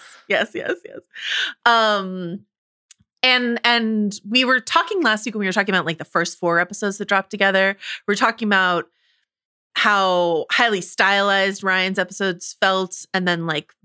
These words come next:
thinking about the directorial styles of the ensuing episodes. Something I liked in this episode a lot were, was some of the lighting and Joyce and Irene's, um, you know, from the grow lights,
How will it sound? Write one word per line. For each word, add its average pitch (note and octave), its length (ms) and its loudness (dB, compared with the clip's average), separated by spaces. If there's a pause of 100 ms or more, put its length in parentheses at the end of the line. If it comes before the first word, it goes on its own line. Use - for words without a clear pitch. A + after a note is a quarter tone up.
thinking A3 220 0
about F3+ 200 2
the F3+ 80 -10
directorial F3 640 -2
styles F3 500 0
of E3 220 -4
the D#3+ 180 -2
ensuing B3+ 380 -2
episodes. C#4 560 0 (540)
Something E4 280 2
I D#4 60 4
liked A3+ 300 0
in G3+ 120 0
this G#3 180 0
episode G#3 280 0
a - 20 2
lot F3 380 2
were, E3 220 -4 (180)
was F3+ 200 -4
some G3+ 120 -2
of F#3 60 0
the E3+ 80 2
lighting F3 460 2
and F3+ 140 0
Joyce E3+ 300 -2
and F3 100 0
Irene's, E3 840 -2
um, D3+ 520 2 (160)
you F#3 140 2
know, D3+ 80 2
from F3+ 160 -2
the E3 80 -2
grow F3+ 320 2
lights, G3+ 580 0